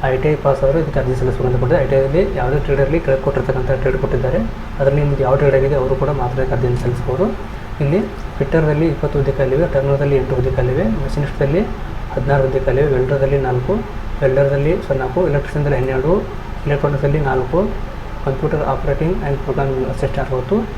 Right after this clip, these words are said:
ಕಾರ್ಪೆಂಟರ್ ಎರಡು, ಬುಕ್ ಬೈಂಡರ್ ಒಂದು ಹುದ್ದೆ. ಇಲ್ಲಿ ಐ ಟಿ ಐ ಪಾಸ್ in respective trade, ಅಂದರೆ ನೀವು ಐ ಟಿ ಐ ದಲ್ಲಿ ಯಾವ ಇದಕ್ಕೆ ಸಂಬಂಧಪಟ್ಟಂತೆ ಯಾವ ಟ್ರೇಡ್ ಪಾಸ್ ಆಗಿದ್ದೀರಾ ಅವ್ರ ಅರ್ಜಿಯನ್ನು ಸಲ್ಲಿಸ್ಬೋದು. ಅಪ್ರೆಂಟಿಸ್ ಹುದ್ದೆ ಆಗಿದೆ. ಇದರಲ್ಲಿ ಡೀಟೇಲ್ಸ್ ಎಲ್ಲ ಮಾಹಿತಿಯನ್ನು ಕೊಟ್ಟಿದ್ದಾರೆ, ಒಂದ್ಸರಿ ಸರಿಯಾಗಿ ಎಲ್ಲವನ್ನು ಓದ್ಕೊಳ್ಳಿ.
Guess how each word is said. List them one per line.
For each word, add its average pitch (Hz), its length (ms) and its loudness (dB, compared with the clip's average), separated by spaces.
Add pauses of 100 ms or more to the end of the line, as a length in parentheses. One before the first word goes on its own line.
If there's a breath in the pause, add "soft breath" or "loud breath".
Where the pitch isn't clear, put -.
(320)
ಕಾರ್ಪೆಂಟರ್ 143 380 0
ಎರಡು, 139 280 4 (460)
ಬುಕ್ 143 160 0
ಬೈಂಡರ್ 127 380 2
ಒಂದು 135 140 0
ಹುದ್ದೆ. 131 240 0
ಇಲ್ಲಿ 180 480 0 (120)
ಐ 131 120 2
ಟಿ 147 100 0
ಐ 156 80 4
ಪಾಸ್ 143 280 0
in 151 80 0 (360)
respective 143 400 0
trade, 123 180 0
ಅಂದರೆ 143 280 -2
ನೀವು 147 160 0
ಐ 123 80 0
ಟಿ 156 120 2
ಐ 151 80 6
ದಲ್ಲಿ 147 200 2
ಯಾವ 123 160 2
ಇದಕ್ಕೆ 139 240 0
ಸಂಬಂಧಪಟ್ಟಂತೆ 139 600 -2
ಯಾವ 127 140 0
ಟ್ರೇಡ್ 135 260 0
ಪಾಸ್ 131 160 -2
ಆಗಿದ್ದೀರಾ 127 300 0 (400)
ಅವ್ರ 139 120 4
ಅರ್ಜಿಯನ್ನು 135 320 -2
ಸಲ್ಲಿಸ್ಬೋದು. 139 480 0
ಅಪ್ರೆಂಟಿಸ್ 143 380 -2
ಹುದ್ದೆ 131 200 0
ಆಗಿದೆ. 127 200 2
ಇದರಲ್ಲಿ 160 580 0
ಡೀಟೇಲ್ಸ್ 143 420 0
ಎಲ್ಲ 143 120 2
ಮಾಹಿತಿಯನ್ನು 139 400 0
ಕೊಟ್ಟಿದ್ದಾರೆ, 139 300 0
ಒಂದ್ಸರಿ 139 300 0
ಸರಿಯಾಗಿ 135 300 2
ಎಲ್ಲವನ್ನು 131 240 2
ಓದ್ಕೊಳ್ಳಿ. 123 360 0